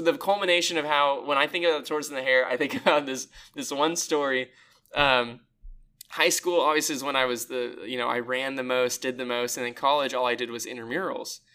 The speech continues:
And so it was, you know, every now and then I would play a sport, and I'd get out of shape, then get back in shape, and things like that. Well, it was during the, kind of the slow season of intramurals, uh, where they do, like, the swim meet is one of them,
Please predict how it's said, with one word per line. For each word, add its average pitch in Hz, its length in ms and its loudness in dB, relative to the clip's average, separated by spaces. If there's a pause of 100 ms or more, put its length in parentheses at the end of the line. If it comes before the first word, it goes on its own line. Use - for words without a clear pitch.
(120)
And 160 120 0
so 175 160 6
it 175 80 -2
was, 156 300 -2
you 175 100 -4
know, 123 300 0
every 151 240 -2
now 131 220 2
and 131 140 -2
then 127 180 0
I 123 80 0
would 120 120 -4
play 120 180 -4
a 117 40 -6
sport, 123 480 -4
and 123 160 -10
I'd 117 300 -6
get 131 160 -2
out 131 200 0
of 131 60 -2
shape, 139 300 -2
then 127 100 -8
get 123 160 -6
back 120 220 -8
in 127 140 -10
shape, 127 340 -2
and 117 100 -12
things 123 160 -8
like 117 140 -8
that. 135 240 -4 (520)
Well, 165 380 4
it 156 80 -2
was 151 160 -4
during 175 320 -4
the, 160 80 -12
kind 175 220 -4
of 175 140 -6
the 156 340 0 (400)
slow 147 500 2
season 135 800 -2
of 147 220 0
intramurals, 120 1000 -4 (100)
uh, 123 360 0 (100)
where 131 260 0
they 131 180 -2
do, 131 520 -6
like, 127 220 -8
the 127 60 -10
swim 135 440 -4
meet 185 340 -8
is 160 160 -8
one 165 160 -2
of 175 100 -4
them, 180 360 -8